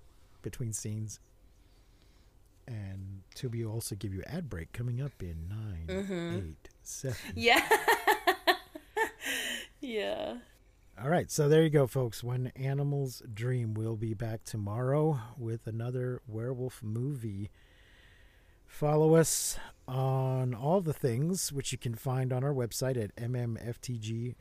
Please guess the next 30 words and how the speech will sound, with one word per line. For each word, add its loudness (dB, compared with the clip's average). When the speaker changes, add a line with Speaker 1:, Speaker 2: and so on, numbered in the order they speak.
Speaker 1:
dot -6
com. -6
Consider -2
supporting 0
us -4
on -4
Patreon 2
at -16
patreon -4
dot -6
com -6
slash -6
M -8
M -6
F -10
T -10
G. -6
We -4
are -6
doing -2
a -2
thing 0
now -4
where -4
patrons 0
get -8
to -6
request 6
a -8
movie -6